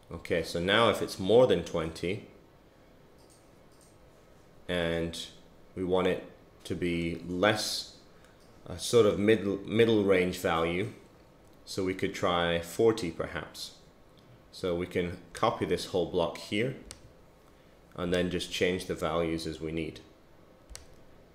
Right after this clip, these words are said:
We might not get this perfect the first time, so you can mess around with the different values, experiment until you get the right results.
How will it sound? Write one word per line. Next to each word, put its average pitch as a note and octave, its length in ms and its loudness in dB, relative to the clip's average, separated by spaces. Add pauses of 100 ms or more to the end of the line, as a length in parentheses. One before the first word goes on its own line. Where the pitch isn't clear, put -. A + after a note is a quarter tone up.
(280)
We G2 80 -2
might A#2 260 4
not G2 200 2
get F#2 180 2
this F#2 140 -4
perfect G2+ 560 4
the F2+ 80 -2
first - 360 0
time, A2+ 360 0
so - 120 -2
you F2+ 160 0
can F2+ 240 -2
mess G#2+ 220 0
around F2+ 420 0
with D#2+ 180 -4
the C#2+ 100 -12 (180)
different E2+ 400 -4
values, E2+ 600 -2
experiment F2 760 -2 (1900)
until F#2 240 -2
you F2+ 160 0
get D#2+ 220 0
the E2 100 0
right E2 240 0
results. - 600 -8